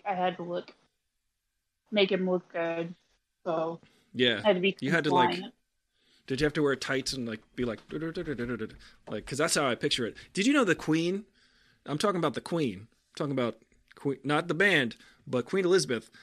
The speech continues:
Speaker 2: Uh, <clears throat> in England, you know, the head of the church and stuff, that lady, she and every royal before her had a royal piper who was their official alarm clock. There was someone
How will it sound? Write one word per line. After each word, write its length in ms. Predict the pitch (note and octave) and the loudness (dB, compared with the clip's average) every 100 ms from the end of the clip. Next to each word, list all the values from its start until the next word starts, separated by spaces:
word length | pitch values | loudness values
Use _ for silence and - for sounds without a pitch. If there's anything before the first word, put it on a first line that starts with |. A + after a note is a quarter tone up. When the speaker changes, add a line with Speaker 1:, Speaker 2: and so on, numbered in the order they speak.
| - - - | -20 -20 -8
Speaker 2:
Uh, 180 | A#2+ A2+ | -6 -2
<clears throat> 60 | - | 2
in 560 | - G3 F3 - D#3+ D#3+ | 4 6 4 4 2 6
England, 440 | G3 G3+ B2+ A2+ - _ _ _ _ _ _ _ - - _ | 6 6 4 2 -6 _ _ _ _ _ _ _ -20 -20 _
you 100 | C#3+ | 4
know, 140 | D3 | 4
the 80 | C3 | 4
head 140 | D3+ D3 | 4 2
of 60 | |
the 60 | A#2+ | 2
church 280 | E3+ E3+ G#3+ | 0 0 0
and 80 | |
stuff, 320 | - G3+ - - - - | 0 -2 -4 -12 -20 -4
that 200 | C#3+ E3+ | 2 4
lady, 320 | F#3 A3 B3 A3+ - - | 6 4 2 -6 -18 0
she 640 | - - C4+ C#4+ C4+ C#4+ - _ _ _ _ _ _ _ | 4 6 8 6 6 2 -4 _ _ _ _ _ _ _
and 200 | F3+ G3+ | 4 8
every 400 | A3+ A#3 A#3 A3+ | 6 6 6 6
royal 380 | F3 G#3 G#3+ G3 | 4 6 6 4
before 380 | D#3+ - B3 F#3 | 2 2 4 4
her 300 | B2 G#2 B2 - _ _ - - _ _ | 2 0 -4 -12 _ _ -20 -20 _ _
had 340 | - G3+ F3+ D#3+ | -2 4 6 8
a 320 | D3 C#3 B2+ | 6 6 4
royal 500 | A#2+ F3 G3 F3 D3 | 2 4 6 6 4
piper 580 | - - F3+ B2 F#2+ - - _ _ _ _ | 2 0 0 0 -2 -6 -18 _ _ _ _
who 120 | - C#3+ | -2 2
was 300 | C#3 B2 B2+ | 4 4 4
their 160 | C3+ | 4
official 460 | B2+ F#3 E3 E3+ B2+ | 4 2 2 2 2
alarm 340 | C3 D3+ F3+ | 2 0 -2
clock. 380 | - A2+ E2 - | -4 -8 -8 -6
There 140 | C3+ C3 | 0 2
was 120 | - | 4
someone 500 | G#3 G#3 F3+ C3 | 4 4 2 0